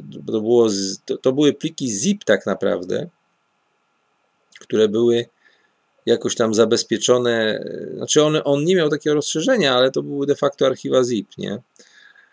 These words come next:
On nie miał tam takiego, czy rar, już w tej chwili nie pamiętam, czy tam ariot, jaki, jaki, jakiś z archiwizerów. Dało się to poznać, jak się wyedytowało w kodzie binarnym, na początku był nagłówek tego archiwizera.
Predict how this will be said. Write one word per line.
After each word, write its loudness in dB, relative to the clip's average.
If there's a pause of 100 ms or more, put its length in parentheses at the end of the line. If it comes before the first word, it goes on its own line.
(400)
On -8
nie -2
miał 0
tam 0
takiego, 0
czy 2
rar, 4
już -2
w -18
tej -4
chwili -10
nie -8
pamiętam, -8
czy -12
tam -8
ariot, -2
jaki, -10
jaki, -2
jakiś 2 (260)
z -6
archiwizerów. -4 (1120)
Dało 6
się -2
to 2
poznać, 0
jak 0
się -2
wyedytowało 2 (160)
w -14
kodzie 0
binarnym, 0
na -2
początku -6
był -2
nagłówek -2
tego -6
archiwizera. -6